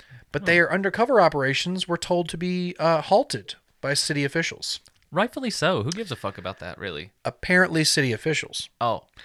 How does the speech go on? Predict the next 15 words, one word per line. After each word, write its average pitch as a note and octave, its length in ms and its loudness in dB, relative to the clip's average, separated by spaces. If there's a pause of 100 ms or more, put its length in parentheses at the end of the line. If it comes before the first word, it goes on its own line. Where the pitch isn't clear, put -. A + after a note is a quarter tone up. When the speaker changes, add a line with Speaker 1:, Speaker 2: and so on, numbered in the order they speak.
(560)
Speaker 1:
Because C#3 360 8
people C#4 380 0
meeting F#3+ 340 2
in E3 120 0
ci-, D#3 200 -2
in C#3+ 180 0
city E3+ 280 2
parks, B2 340 0
particularly D3+ 640 -2
Mount C3 320 -2
Airy D#3 240 2
Forest, B2 460 -4
and B2+ 80 -4
engaging C3 500 -2
in A#2+ 300 -8